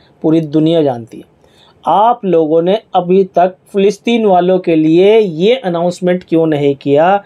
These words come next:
कि आ जाओ हमारे यहाँ पर अपनी जान बचा लो, हम आपकी रक्षा करेंगे? या फिर कितने ही पाकिस्तानी फ़िलिस्तीन में जाके पहुँच गए, डंकियाँ मार के तुम लोग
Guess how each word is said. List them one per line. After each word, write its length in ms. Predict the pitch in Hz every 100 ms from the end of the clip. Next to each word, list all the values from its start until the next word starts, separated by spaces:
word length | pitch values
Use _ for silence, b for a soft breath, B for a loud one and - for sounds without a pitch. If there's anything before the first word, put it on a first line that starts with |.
| b b -
कि 320 | 196 208 214 - _ _ _ _ _ _
आ 180 | 147 151
जाओ 200 | 160 208
हमारे 440 | 180 175 180 180 175
यहाँ 240 | 156 160
पर 220 | 160 190
अपनी 400 | 190 175 - 196
जान 280 | 175 160 147
बचा 280 | 131 120 127
लो, 140 | 170
हम 280 | 190 165 180 -
आपकी 320 | 143 - 185
रक्षा 320 | 147 - 131
करेंगे? 400 | - 104 98 - _ _ _ _ _ _ B B -
या 240 | 156 190
फिर 260 | 190 202 196 -
कितने 340 | 180 185 214
ही 120 | 208
पाकिस्तानी 720 | 196 165 156 180 - 170 170
फ़िलिस्तीन 440 | 170 156 147 - 151
में 120 | 151
जाके 240 | 151 147
पहुँच 300 | 147 156 151
गए, 220 | 147 151 156 B B -
डंकियाँ 460 | 147 170 180 220
मार 240 | 214 208 208
के 120 | 214
तुम 260 | 214 202 190
लोग 280 | 196 208